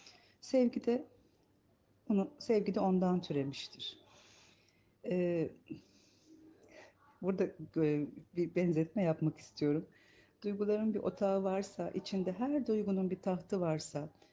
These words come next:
hepsi Tanrı ise, çünkü her duygunun temelinde hayatta t-, tutunma, hayatta kalma, hayatı kutsama, yaşamak ve var olmak vardır. Oradaki en kurumlu taht aşk ta-,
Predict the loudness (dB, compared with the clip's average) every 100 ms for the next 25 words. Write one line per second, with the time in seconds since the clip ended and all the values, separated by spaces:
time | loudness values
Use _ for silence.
0 | _ _ -10 -10 -10 -10 -4 -2 2 2
1 | 2 -2 -6 -6 -6 -6 -4 -4 -2 0
2 | 0 2 0 -2 -2 -2 0 0 -2 -2
3 | -2 -4 -6 -8 -8 -18 -14 -6 -2 -2
4 | -2 -2 -2 -2 -6 -6 -4 -4 0 0
5 | -2 -6 _ -2 0 -2 -6 -12 -14 -12
6 | -6 -2 -2 -4 -4 -4 -2 0 -2 -4
7 | -14 -20 -20 -20 -20 _ -2 2 4 2
8 | 2 2 0 -2 -6 -6 -6 -8 -12 -14
9 | _ _ -4 -4 -2 -4 -4 -6 2 6
10 | 6 4 2 2 2 0 -4 -6 -6 -10
11 | -20 _ _ _ -6 -6 -8 -12